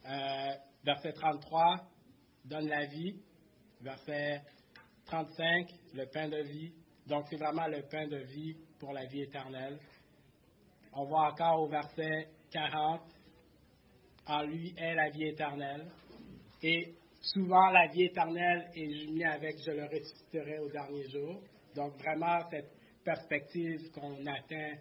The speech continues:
euh, cette résurrection qui est un peu comme quand les Juifs sont entrés dans la terre promise. Au verset quarante-sept, « Nul ne peut venir, celui qui croit en moi, à la vie éternelle. »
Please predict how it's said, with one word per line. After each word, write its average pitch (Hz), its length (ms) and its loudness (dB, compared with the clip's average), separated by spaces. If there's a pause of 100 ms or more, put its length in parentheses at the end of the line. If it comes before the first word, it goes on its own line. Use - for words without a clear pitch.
(420)
euh, 135 360 -10 (200)
cette 139 220 -12
résurrection 147 680 -8
qui 151 120 -12
est 143 100 -10
un 139 160 -8
peu 151 120 -12
comme 143 420 -10
quand 139 120 -10
les 139 140 -6
Juifs 147 320 -6 (380)
sont - 140 -10
entrés 135 340 -10
dans 135 140 -10
la 123 100 -10
terre 123 240 -12
promise. 135 500 -10 (2500)
Au 160 100 -6
verset 165 320 2
quarante-sept, « 160 760 2
Nul 156 120 0
ne 160 100 0
peut 156 160 -8
venir, 156 500 -2 (320)
celui 165 220 -2
qui 160 160 -10
croit 165 220 4
en 156 80 6
moi, 160 160 0
à 156 60 0
la 147 120 -4
vie 143 160 -6
éternelle. » 143 640 -6